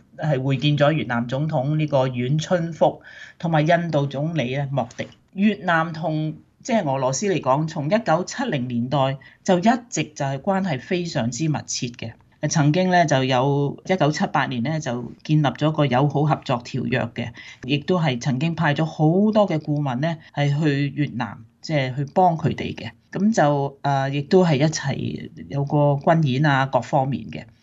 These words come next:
咁即係一直嘅關係呢，係始自一九，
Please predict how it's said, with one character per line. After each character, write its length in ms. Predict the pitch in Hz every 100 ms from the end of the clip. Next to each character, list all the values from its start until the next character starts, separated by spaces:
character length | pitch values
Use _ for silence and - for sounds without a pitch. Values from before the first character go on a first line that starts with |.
| _
咁 260 | 185 220 240
即 120 | 233
係 40 |
一 260 | 175 233 -
直 280 | - - - -
嘅 240 | 160 156
關 320 | - 196 185
係 200 | 165 117
呢， 120 | 151 151 - _ -
係 300 | 143 131 131 _
始 480 | - - 160 202
自 180 | 208 151
一 160 | 131 120
九， 580 | 180 180 139 120 143